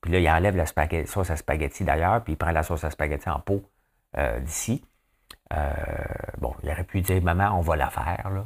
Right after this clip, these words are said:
Tu sais, tant qu'à pousser, euh, la coche. Mais bon, tu sais, il faut que des compagnies comme moi aussi existent, hein. On en fait des prêts à manger, hein, comme les gaufres. Euh, moi, j'ai soupé des gaufres hier soir. Des gaufres puis des beignes.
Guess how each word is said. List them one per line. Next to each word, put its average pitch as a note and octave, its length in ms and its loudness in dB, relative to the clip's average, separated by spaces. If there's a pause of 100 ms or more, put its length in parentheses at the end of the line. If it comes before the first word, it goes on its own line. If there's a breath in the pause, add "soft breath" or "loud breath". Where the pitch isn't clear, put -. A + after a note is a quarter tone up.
(100)
Tu G2+ 100 -4
sais, - 20 -4
tant E2+ 160 0
qu'à D#2+ 140 0
pousser, F#2 440 2
euh, C#2+ 200 2
la C#2+ 100 2
coche. - 420 2 (460)
Mais E2 80 4
bon, D#2+ 200 4
tu - 120 -10
sais, F#2+ 60 0
il F2 60 2
faut - 160 -4
que F2+ 40 0
des F2+ 100 0
compagnies F2 400 0
comme E2 200 0
moi E2+ 160 2
aussi F2 260 -2
existent, F2+ 480 -2
hein. G#2 80 -8
On E2 140 -4
en D#2 100 0
fait G#2 120 -4
des E2+ 120 0
prêts E2 240 -2
à E2+ 60 2
manger, D#2+ 360 -2 (540 loud breath)
hein, D#2+ 180 -2
comme D#2+ 140 -2
les D#2+ 120 4
gaufres. F2+ 460 2 (320)
Euh, D2+ 320 -2 (960)
moi, F#2+ 180 0 (100)
j'ai G#2 140 0
soupé - 280 -4
des E2+ 160 0
gaufres - 400 -4
hier - 140 -10
soir. - 340 -12 (380)
Des F#2 120 0
gaufres A2+ 280 0
puis - 100 -12
des D2+ 120 0
beignes. D2 240 -4